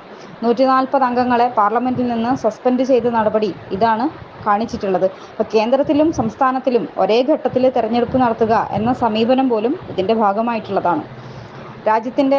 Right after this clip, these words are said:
ഗുണപരമായിട്ടുള്ള പാരമ്പര്യങ്ങളെ ഒന്നിനു പുറകെ ഒന്നായിക്കൊണ്ട് തകർത്തെറിയുക എന്നുള്ളതാണ് ബി ജെ പിയുടെ പ്രധാനപ്പെട്ട കർമ്മ പരി-, പരിപാടികളെന്ന് നാം മനസ്സിലാക്കേണ്ടതുണ്ട്. രാജ്യത്തെ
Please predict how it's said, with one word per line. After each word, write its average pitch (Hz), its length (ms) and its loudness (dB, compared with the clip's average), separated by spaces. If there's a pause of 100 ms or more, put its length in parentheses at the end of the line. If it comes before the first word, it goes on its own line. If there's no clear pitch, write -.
(120)
ഗുണപരമായിട്ടുള്ള 262 800 0
പാരമ്പര്യങ്ങളെ 247 760 0 (140)
ഒന്നിനു 240 340 4
പുറകെ 226 380 2
ഒന്നായിക്കൊണ്ട് 240 640 2 (100)
തകർത്തെറിയുക 240 720 0 (140)
എന്നുള്ളതാണ് 220 540 0
ബി 220 160 0
ജെ 220 140 2
പിയുടെ 240 240 0
പ്രധാനപ്പെട്ട 226 640 -2
കർമ്മ 208 280 -2
പരി-, 202 320 -2
പരിപാടികളെന്ന് 214 760 0 (180)
നാം 214 160 2 (140)
മനസ്സിലാക്കേണ്ടതുണ്ട്. 208 880 0 (560)
രാജ്യത്തെ 208 480 2